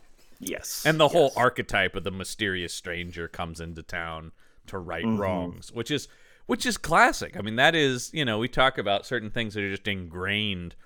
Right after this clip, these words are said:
Speaker 2: you know, your Seven Samurai and stuff like that. And I
Speaker 1: Mm-hmm.
Speaker 2: do feel like
Speaker 1: Mm-hmm.
Speaker 2: the mysterious stranger story is one of those.
Speaker 1: Yeah,
Speaker 2: And so
Speaker 1: yeah.
Speaker 2: I think, and I think this is fine.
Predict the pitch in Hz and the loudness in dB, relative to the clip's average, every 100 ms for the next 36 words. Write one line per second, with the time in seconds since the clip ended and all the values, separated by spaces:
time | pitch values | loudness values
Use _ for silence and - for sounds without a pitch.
0 | - - _ _ 113 95 87 90 - 104 | -20 -20 _ _ -2 0 0 -2 0 0
1 | 90 92 - 87 90 87 85 82 82 82 | 0 -6 -4 -2 -2 -4 -4 -6 -8 -8
2 | - 85 90 82 117 90 92 92 98 101 | -6 -4 -4 -2 2 2 2 0 -2 -2
3 | 120 - 107 95 92 80 78 - _ 110 | -2 0 2 4 2 -2 -8 -16 _ -2
4 | 117 113 - 107 107 101 95 - 92 92 | 0 0 -2 -2 0 0 -2 -4 -2 -2
5 | 95 85 - - 87 76 76 80 82 82 | -4 -8 -8 -6 -4 -4 -8 -8 -8 -6
6 | 85 82 78 - 80 78 - - _ _ | -6 -6 -8 -10 -10 -10 -14 -16 _ _
7 | _ _ _ _ 98 95 - 151 147 139 | _ _ _ _ -2 2 2 6 6 6
8 | 139 80 85 185 - 403 - 196 262 294 | 2 -2 4 4 2 -4 0 0 0 -4
9 | 302 - 339 - 285 226 - - - _ | -6 -4 -4 -4 -6 -8 -10 -14 -20 _
10 | _ _ _ - - - - - 143 120 | _ _ _ -20 -18 -16 -14 -4 -2 -2
11 | 214 | -2